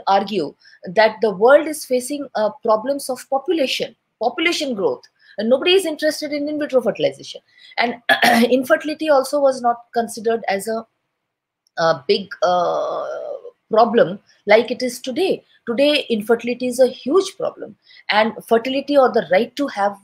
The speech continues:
your own child is regarded as one of your basic rights, which was not, uh, recognized in those times.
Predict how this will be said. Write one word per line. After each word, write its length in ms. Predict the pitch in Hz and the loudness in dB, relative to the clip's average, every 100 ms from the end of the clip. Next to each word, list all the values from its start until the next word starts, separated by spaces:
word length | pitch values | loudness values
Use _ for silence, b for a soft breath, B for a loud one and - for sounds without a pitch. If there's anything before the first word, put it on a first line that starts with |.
| _ | _
your 260 | 196 180 175 | -2 -2 0
own 180 | 190 226 | -4 -4
child 340 | - 170 143 - b b | 0 0 0 -6 b b
is 160 | 196 170 | -2 0
regarded 380 | 160 165 180 202 | 0 2 2 0
as 160 | 196 | 0
one 160 | 185 170 | 0 -4
of 80 | 175 | -4
your 120 | 190 | -4
basic 420 | 185 196 196 330 - | -2 -4 -4 -8 -8
rights, 320 | - - - b b | -12 -14 -18 b b
which 160 | 196 214 | -4 -2
was 180 | 208 | -2
not, 260 | 196 254 - - | 2 2 2 8
uh, 120 | 196 185 | 8 8
recognized 680 | 202 214 190 185 185 - - | 2 -2 0 -2 -2 -10 -4
in 340 | 180 175 156 | -4 -4 -6
those 240 | 156 156 - | -4 -4 -6
times. 400 | - - - | -16 -14 -20